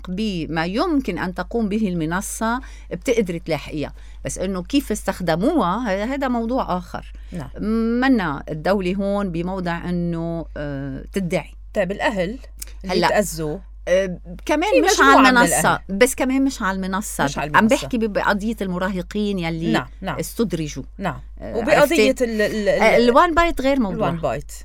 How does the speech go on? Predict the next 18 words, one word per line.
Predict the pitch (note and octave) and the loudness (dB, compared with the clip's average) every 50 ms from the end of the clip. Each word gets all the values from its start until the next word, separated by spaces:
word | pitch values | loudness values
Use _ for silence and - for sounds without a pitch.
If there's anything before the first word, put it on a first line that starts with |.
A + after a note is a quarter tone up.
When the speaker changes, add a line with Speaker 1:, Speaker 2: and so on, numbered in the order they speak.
| - - - - | -16 -14 -4 0
Speaker 1:
الوان | D#3 E3 E3 E3+ F#3 C4+ F#4+ G4+ F#4+ | 0 0 2 2 0 -2 -2 -2 -2
بايت | F4 F4 E4 C4+ - | -2 -2 -2 -2 -2
غير | A3+ A3+ G#3+ | -2 0 0
موضوع. | G3+ F#3 F#3 F3 E3 D#3+ E3 E3+ E3+ | -2 -4 -4 -4 -2 -2 -2 -2 -2
الوان | F3 G3+ C4 F4 G4 F#4+ D#4 | -2 -2 -2 -2 -2 0 0
بايت | D4 D4 C4+ C4 - B3+ | 0 0 -2 -2 -4 -4
هو | A#3+ A3 G3 | -2 -2 -4
trend. | F#3 - F#3+ E3 D#3+ E3 F3 F3 - | -4 -6 -6 -6 -4 -6 -6 -8 -6
كان | - D#4 D4+ A#3+ A3 | -4 -2 -2 0 2
ممكن | G#3+ A#3+ E4 F#4 E4+ C4+ - G3 F3+ E3+ | 2 2 2 0 -2 -2 0 0 -2 0
إنه | - - D#3 D3+ D3+ C#3+ D3 D#3 F#3 B3+ D4+ - - - - - | -2 -4 -4 -4 -4 -4 -2 -2 -2 -2 -2 -4 -8 -12 -10 -6
يبلغ | F#3+ G3 A3 A3 G3 A3+ B3 D#4 F4 F4 D#4 B3 G3+ F#3 F3+ | -2 0 2 2 4 4 2 2 2 2 0 0 0 0 0
عنه | D#3+ E3+ F3+ F3 F3 F3 E3+ | 0 2 2 0 0 0 -2
كمحتوى | - - F3 F3 F#3+ - - - F#3 E3+ E3+ E3 | -2 -4 -4 -4 -4 -4 -6 -6 -2 -2 0 0
غير | E3 E3+ F3+ F#3 F3 | 0 -2 -2 -2 -2
مشروع، | D#3 D#3+ D#3+ - - G#3+ G#3 | -4 -6 -6 -4 -4 -2 0
ويمكن | F3+ F3 F#3 F#3+ C4 F#4+ G#4 G#4 - D4+ A#3+ G3+ | 0 0 0 0 0 0 -2 -2 -2 -2 0 0
الادعاء | F#3 F3 D3 E3+ D#3+ D3+ E3 D#3+ D#3 F#3 B3+ D4 - | 0 -2 -4 -4 -4 -4 -6 -4 -4 -4 -6 -6 -6